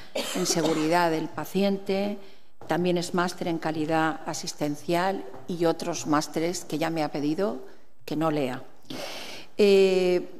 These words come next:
como desempeñando cargos como enfermera gestora, eh, ha tenido diversos, eh,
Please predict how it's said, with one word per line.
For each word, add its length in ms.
como 840
desempeñando 720
cargos 480
como 240
enfermera 520
gestora, 920
eh, 560
ha 120
tenido 720
diversos, 840
eh, 400